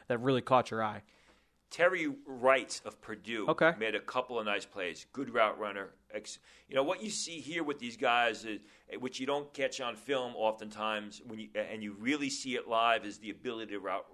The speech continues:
Speaker 2: run routes, the ability to stick your foot in the ground a-, and basically make a ninety-degree turn, if you will, or a, uh,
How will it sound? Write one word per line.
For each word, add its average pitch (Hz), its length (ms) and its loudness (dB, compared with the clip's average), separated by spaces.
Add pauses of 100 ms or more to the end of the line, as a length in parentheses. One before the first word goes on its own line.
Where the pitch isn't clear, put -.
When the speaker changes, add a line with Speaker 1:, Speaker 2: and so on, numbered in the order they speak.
(100)
Speaker 2:
run 107 320 -2
routes, 87 320 -6
the 110 100 -8
ability 120 340 -4
to 101 60 -8
stick - 260 -10
your 120 120 -14
foot 131 200 -6
in 113 60 -20
the 117 60 -8
ground 104 420 -4 (420)
a-, 101 220 -14
and 110 180 -4
basically 110 520 -4
make 107 240 -12
a 98 80 -6
ninety-degree 107 720 -6
turn, 110 400 -6
if 95 140 -12
you 95 80 -8
will, 92 340 -4
or 92 300 -2
a, 95 260 -4
uh, 92 100 -6